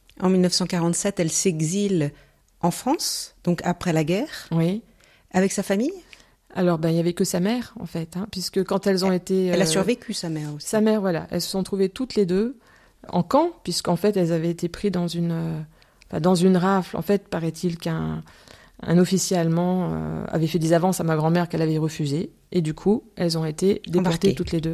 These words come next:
Speaker 2: embarquées. Et n'ont jamais pu retourner, euh, auprès de la famille, euh, qui se trouvait dans le, dans le village.
Speaker 1: Et donc, elles partent en France.
Speaker 2: Donc, elles arrivent en France. Quand elle est arrivée en France, elle a été par la suite très, très interpellée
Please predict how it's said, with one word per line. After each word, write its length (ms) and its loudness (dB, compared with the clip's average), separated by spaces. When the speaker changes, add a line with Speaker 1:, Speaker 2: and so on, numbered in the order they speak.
Speaker 2:
embarquées. 480 -4
Et 140 2
n'ont 160 2
jamais 360 2
pu 160 -2
retourner, 680 4
euh, 220 -4
auprès 240 -2
de 60 0
la 80 0
famille, 460 4
euh, 240 -4
qui 180 -10
se 100 -8
trouvait 300 -4
dans 140 -4
le, 200 -4
dans 160 -4
le 80 -4
village. 480 -4
Speaker 1:
Et 80 -2
donc, 180 2
elles 80 2
partent 240 -4
en 80 0
France. 580 -6
Speaker 2:
Donc, 240 4
elles 220 2
arrivent 260 4
en 80 4
France. 580 -2
Quand 240 2
elle 120 6
est 40 6
arrivée 540 2
en 100 -2
France, 560 0
elle 140 4
a 80 6
été 340 0
par 140 -2
la 140 0
suite 260 -4
très, 220 -2
très 260 2
interpellée 920 4